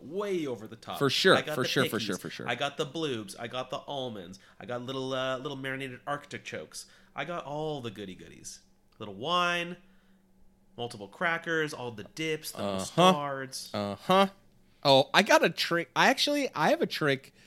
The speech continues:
Speaker 2: that might be a one.
Speaker 1: Uh-huh.
Speaker 2: Dude, I think, I, and I do it. I definitely do it, but I think drinking while you cook is not as good as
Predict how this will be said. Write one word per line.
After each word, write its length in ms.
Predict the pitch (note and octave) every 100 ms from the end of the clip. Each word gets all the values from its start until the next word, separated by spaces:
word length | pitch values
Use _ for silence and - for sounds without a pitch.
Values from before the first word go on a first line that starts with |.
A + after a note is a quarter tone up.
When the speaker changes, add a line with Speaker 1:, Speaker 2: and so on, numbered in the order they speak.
| - _ _
Speaker 2:
that 180 | A#2 A#2+
might 360 | A2 A#2 B2 -
be 440 | A2 G#2+ G#2 G2+ -
a 100 | G2+
one. 1500 | F#2+ F2 F2+ F2 D#2+ - - - - - G1+ G1+ G1+ G1+ - _ _ _ _
Speaker 1:
Uh-huh. 260 | A#2 A2+ A#2
Speaker 2:
Dude, 420 | C3 C3+ C#3 C#3 -
I 120 | C3+
think, 300 | D3+ C4 F4+
I, 140 | - B2+
and 100 | D3
I 100 | F3
do 320 | F3+ B3 D#4
it. 240 | F3 E3+ -
I 80 | B2
definitely 340 | B2+ C3 F3
do 220 | E3+ E3
it, 100 | C3+
but 360 | G#2 A2+ A2 G2 _ _ _ _ -
I 40 |
think 340 | C3+ C4 E4+
drinking 460 | - C3 C#3 D3+ E3
while 140 | D#3+
you 120 | D#3+ E3+
cook 360 | - F3+ F3 -
is 360 | - C3 A2+ -
not 380 | A2 B2 C3 C3
as 180 | B2 G#2+
good 240 | A#2+ A#2
as 220 | G#2+ G2+